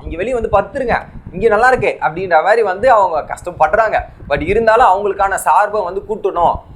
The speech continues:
So, இது வந்து ஒரு literally unfair இல்லையா அப்படின்ற மாதிரி ஜாக்லின் எவ்வளோ முயற்சி பண்ண முடியுமோ அவ்வளோ முயற்சி பண்றாங்க. அதுக்கு உடன்படுறவங்க கை கொடுப்பாங்களா மாட்டாங்கன்றதெல்லாம் வெயிட் பண்ணி பார்க்கணும்.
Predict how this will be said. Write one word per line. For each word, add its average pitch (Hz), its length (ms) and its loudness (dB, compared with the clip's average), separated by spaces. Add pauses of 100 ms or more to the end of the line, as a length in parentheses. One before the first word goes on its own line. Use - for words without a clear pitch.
(120)
So, 190 140 -4
இது 175 120 -2
வந்து 226 200 4
ஒரு 180 180 2
literally 208 340 -2
unfair 196 280 2
இல்லையா 160 320 2
அப்படின்ற 151 340 -6
மாதிரி 185 260 -2
ஜாக்லின் 180 500 -2
எவ்வளோ 180 400 2
முயற்சி 214 320 -2
பண்ண 170 200 -4
முடியுமோ 165 360 -2 (220)
அவ்வளோ 226 300 0
முயற்சி 214 320 -4
பண்றாங்க. 170 560 0 (220)
அதுக்கு 175 440 0
உடன்படுறவங்க 170 760 2
கை 160 240 -2
கொடுப்பாங்களா 156 560 -2
மாட்டாங்கன்றதெல்லாம் 143 880 -2
வெயிட் 160 280 -4
பண்ணி 170 180 -6
பார்க்கணும். 151 480 0